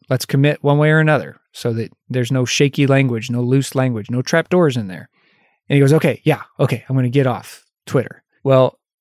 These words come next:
the day before our coaching calls, you know, twenty-four hours before they get on their coaching call, all of my clients fill out a quick form. And in one of those questions on the form is some language that's,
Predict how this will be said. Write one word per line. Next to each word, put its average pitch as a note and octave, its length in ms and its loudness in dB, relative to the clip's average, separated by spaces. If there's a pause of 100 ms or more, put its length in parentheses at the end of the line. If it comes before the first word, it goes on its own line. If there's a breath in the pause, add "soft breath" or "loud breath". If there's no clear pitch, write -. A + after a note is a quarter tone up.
(140)
the C#3 120 0
day D3+ 260 4
before C#3+ 680 2
our B2 180 0
coaching F#3 380 0
calls, A#2 440 -2 (380 soft breath)
you A#2+ 80 -4
know, A2+ 80 -4
twenty-four C#3+ 420 2
hours C#3 260 4
before C3 340 -2
they C3 120 2
get B2+ 140 2
on B2+ 100 2
their D3+ 100 2
coaching A#2+ 360 -2
call, A#2+ 340 -2
all B2 180 0
of C3 60 0
my C3+ 120 2
clients B2 440 -4
fill C3 240 -2
out B2+ 140 0
a B2 40 -6
quick C#3+ 260 -2
form. A#2 440 -4 (340 loud breath)
And C3 300 0 (220)
in F3 280 4
one D3 160 4
of C#3 80 0
those B2+ 180 2
questions C3+ 540 -2
on A#2 120 -4
the A#2 80 -6
form C3 440 -2
is A#2+ 420 -2 (260 soft breath)
some D#3+ 180 -2
language F3 420 2
that's, C#3+ 360 -6